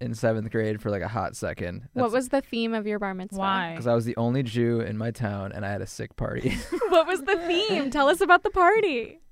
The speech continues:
Speaker 1: It was baseball themed.
Speaker 2: Of course.
Speaker 1: Every table was a different sports team.
Speaker 2: <laughs>
Speaker 1: There was a big cardboard cutout of me in a Mets uniform.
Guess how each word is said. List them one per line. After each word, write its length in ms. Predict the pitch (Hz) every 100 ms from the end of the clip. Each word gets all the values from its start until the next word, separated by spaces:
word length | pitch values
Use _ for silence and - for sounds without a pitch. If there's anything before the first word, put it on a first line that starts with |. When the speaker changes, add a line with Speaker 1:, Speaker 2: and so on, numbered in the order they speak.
| -
Speaker 1:
It 120 | 127 120
was 420 | 123 120 117 113 127
baseball 480 | 147 180 - 165 135
themed. 480 | - 117 110 113 135 - _ _ _
Speaker 2:
Of 120 | -
course. 640 | - - - - - - _ _
Speaker 1:
Every 440 | 120 120 127 127 117 - _ _
table 480 | - 120 117 117 107
was 140 | 113
a 40 | 104
different 420 | 113 - 107 -
sports 420 | - - 98 -
team. 380 | - 107 107 110 -
Speaker 2:
<laughs> 40 | - - - - -
Speaker 1:
There 100 | 120
was 80 |
a 40 | 117
big 360 | - 120 113
cardboard 500 | - 120 110 110 104
cutout 320 | - 117 110 110
of 160 | 104
me 340 | 110 107 113 117
in 120 | 110
a 60 | 107
Mets 320 | 101 92 -
uniform. 540 | 117 104 110 107 117